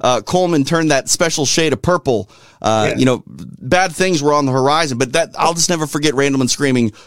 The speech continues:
Speaker 1: "Breathe, breathe." And, and it was, like, just a signature style. Like, I, I know that mixed martial arts was new in that marketing, uh,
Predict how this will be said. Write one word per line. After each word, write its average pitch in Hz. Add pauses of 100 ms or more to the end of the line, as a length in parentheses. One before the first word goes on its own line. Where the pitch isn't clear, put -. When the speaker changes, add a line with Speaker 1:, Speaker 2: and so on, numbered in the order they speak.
(180)
Speaker 1:
"Breathe, 202 (300)
breathe." 208 (280)
And, 160
and 170
it 196
was, 190
like, 196
just 208
a 202
signature 226
style. 160
Like, 127
I, 160
I 175
know 180
that 180
mixed 170
martial 165
arts 156
was 123
new 143
in 147
that 117
marketing, 165 (300)
uh, 135